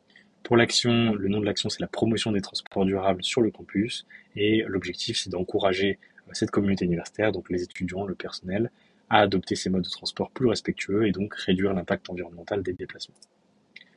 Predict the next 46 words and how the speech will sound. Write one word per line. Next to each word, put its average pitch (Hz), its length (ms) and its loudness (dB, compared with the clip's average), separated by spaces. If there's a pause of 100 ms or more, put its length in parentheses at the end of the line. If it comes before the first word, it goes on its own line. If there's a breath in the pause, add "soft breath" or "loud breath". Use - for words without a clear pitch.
(120)
Pour 98 140 -2
ce 110 100 6
faire, 110 180 6
on 95 100 0
a 87 100 -6
cinq 107 280 0
grandes 98 240 2
phases. 123 440 4 (240 loud breath)
La 101 80 2
phase 98 180 2
de 95 60 2
sensibilisation 95 720 0
pour 98 140 -4
montrer, 92 500 0 (380 loud breath)
euh, - 80 -12
l'apport 101 400 4
de 92 100 2
ces - 160 -6
modes 90 160 2
de - 80 -4
transport, - 580 0 (360 soft breath)
euh, - 80 -10 (160)
l'avantage 101 560 4
de 92 80 -6
ces - 120 -6
modes 90 140 -6
de - 60 -20
transport. 113 500 -4
Ensuite, 101 320 -6
on 98 60 -2
a 95 80 0
la 90 80 -4
fa-, - 240 -10
la 98 160 -8
phase 92 220 -4
d'incitation, - 640 -4
donc - 320 -10 (180)
encourager 110 640 2 (100)
à 139 120 4
l'utilisation 104 500 0
de 92 60 -2
ces - 100 -8
modes 92 120 2
de 90 40 -4
transport, 110 540 -8
donc 95 120 -14